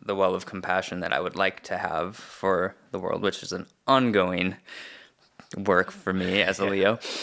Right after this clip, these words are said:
Speaker 1: Um, <laughs> good joke,
Speaker 2: Yeah.
Speaker 1: hopefully. Um, then that's spilling over towards others.
Speaker 2: Yeah.
Speaker 1: Like, I'm, oh, curious, curious.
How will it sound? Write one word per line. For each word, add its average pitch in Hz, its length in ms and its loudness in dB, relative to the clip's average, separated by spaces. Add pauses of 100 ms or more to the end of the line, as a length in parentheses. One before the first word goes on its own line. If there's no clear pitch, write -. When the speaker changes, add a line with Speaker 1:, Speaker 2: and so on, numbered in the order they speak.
(220)
Speaker 1:
Um, 120 640 8 (480)
<laughs> - 460 -8
good 95 160 -2
joke, 143 440 2 (160)
Speaker 2:
Yeah. 127 80 2
Speaker 1:
hopefully. 160 380 6 (320)
Um, 113 880 8 (1160)
then 123 340 2
that's 127 420 0 (340)
spilling 123 500 4
over 104 480 4 (1040)
towards 101 300 -4
others. 98 580 0
Speaker 2:
Yeah. - 80 -8
Speaker 1:
Like, - 300 -8 (300)
I'm, 95 340 -10 (640)
oh, 120 300 -8 (260)
curious, - 760 -2
curious. - 800 -6